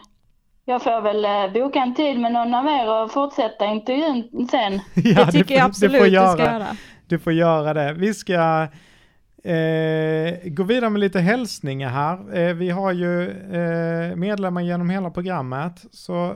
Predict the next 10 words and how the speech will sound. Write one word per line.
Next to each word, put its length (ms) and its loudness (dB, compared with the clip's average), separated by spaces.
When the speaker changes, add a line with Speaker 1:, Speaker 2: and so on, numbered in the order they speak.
Speaker 2:
det 80 -6
var 80 -2
fint 300 -2
Speaker 1:
Ja. 60 -2
Speaker 2:
att 60 -2
höra 260 0
dig, 200 -2
S-, 220 -12
eh, 380 -6
Cecilia. 600 -4